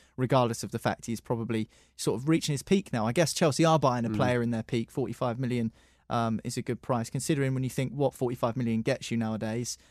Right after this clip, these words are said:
Speaker 1: Um, and this no disrespect to either of your two teams,
Speaker 2: <laughs>
Speaker 1: but Joelinton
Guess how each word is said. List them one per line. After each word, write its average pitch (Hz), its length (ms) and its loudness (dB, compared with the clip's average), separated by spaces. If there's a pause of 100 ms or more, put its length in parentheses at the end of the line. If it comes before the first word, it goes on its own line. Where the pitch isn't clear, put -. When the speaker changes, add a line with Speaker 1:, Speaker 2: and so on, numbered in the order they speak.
(220)
Speaker 1:
Um, 110 420 0
and 123 160 0
this 120 140 -2
no 120 200 2
disrespect - 540 -4
to 143 120 2
either 127 220 2
of 113 80 -4
your 131 140 0
two 127 160 -2
teams, 135 320 -2
Speaker 2:
<laughs> 147 80 2
Speaker 1:
but 127 120 0
Joelinton 143 720 2